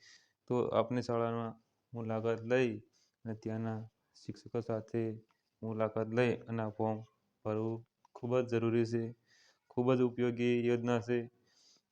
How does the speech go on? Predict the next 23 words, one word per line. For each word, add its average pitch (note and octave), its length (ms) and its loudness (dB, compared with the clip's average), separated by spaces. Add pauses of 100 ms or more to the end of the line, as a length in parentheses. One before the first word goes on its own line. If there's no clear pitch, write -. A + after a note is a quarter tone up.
(120)
જો B2+ 160 2
તમારું A#2+ 320 0
બાળક A#2 280 6 (480)
પાસ A2+ 220 6 (100)
થઈ B2 200 -2
જાય, A#2+ 280 4 (420)
તો - 180 -12
તેને A#2 280 -2
છ - 120 -14 (200)
થી A2+ 260 -2 (640)
બાર A#2 160 0
ધોરણનું A#2 440 -2
મફત A2+ 360 0 (640)
શિક્ષણ - 380 -8
મળવાપાત્ર A2+ 580 0
છે. A#2+ 200 -4 (1080)
પ્લસ B2 300 6 (480)
એને A#2 240 -6 (180)
અમુક A#2+ 280 -2
શિષ્યવૃત્તિ A2+ 540 -2
પણ A2+ 260 -6 (480)
મળવાપાત્ર A2 580 -4 (300)
છે. B2 260 2